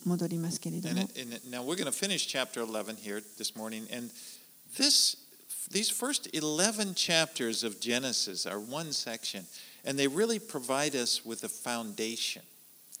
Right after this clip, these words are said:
Speaker 1: えー、この、今日は十一章まで、あの、見ていきたいと思いますけれども、創世記の最初の十一章というのは、えー、本当にここに私たちの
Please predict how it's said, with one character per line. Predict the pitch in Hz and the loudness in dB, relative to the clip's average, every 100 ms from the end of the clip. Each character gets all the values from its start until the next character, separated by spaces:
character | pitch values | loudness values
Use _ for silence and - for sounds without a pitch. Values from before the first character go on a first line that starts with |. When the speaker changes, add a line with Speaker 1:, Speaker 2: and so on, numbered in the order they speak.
| - - - - - | -16 -18 -20 -18 -8
Speaker 1:
え | - | -6
ー、 | 180 | -2
こ | - | 6
の、 | 254 262 254 254 247 - - - - - - - - - - - - - | 10 12 12 12 10 -2 -18 -20 -20 -20 -20 -20 -20 -20 -20 -20 -20 2
今 | - 320 | 10 12
日 | |
は | 226 147 | 12 8
十 | 180 214 | 8 8
一 | 226 | 8
章 | - 208 180 - - | 4 2 2 -4 -2
ま | 190 185 | 0 2
で、 | 160 - - | 0 -4 -6
あ | 165 | -6
の、 | 160 | -2
見 | 175 | -2
て | 175 | -2
い | 165 | -4
き | - | 0
た | 175 | 0
い | |
と | 170 | 2
思 | 170 170 | 0 0
い | |
ま | 170 180 | 2 0
す | - | 0
け | 175 | -2
れ | |
ど | 170 | 0
も、 | 185 202 - - - | 4 2 0 -14 -2
創 | - 330 | 6 8
世 | 370 | 8
記 | - 220 | 8 8
の | 196 | 8
最 | 262 302 | 8 6
初 | - | 6
の | 330 311 | 6 8
十 | 311 320 | 10 10
一 | 330 330 | 10 6
章 | - - - - - - | 4 4 4 -2 -14 0
と | 202 | 6
い | 190 190 | 6 6
う | |
の | 175 170 | 4 6
は、 | 247 226 - - - - | 6 6 0 -16 -14 -6
え | - - - - | -4 -4 -6 -2
ー、 | |
本 | 226 254 | 0 6
当 | |
に | 269 262 233 - - - - - - - - - - - - - - - - - - - - - - | 8 8 8 0 -18 -20 -20 -20 -20 -20 -20 -20 -20 -20 -20 -20 -20 -20 -20 -20 -20 -20 -20 -10 -2
こ | 247 | 4
こ | 262 | 8
に | 262 262 | 10 10
私 | 226 269 285 | 10 6 4
た | 269 | 2
ち | - | 4
の | 180 165 | 4 4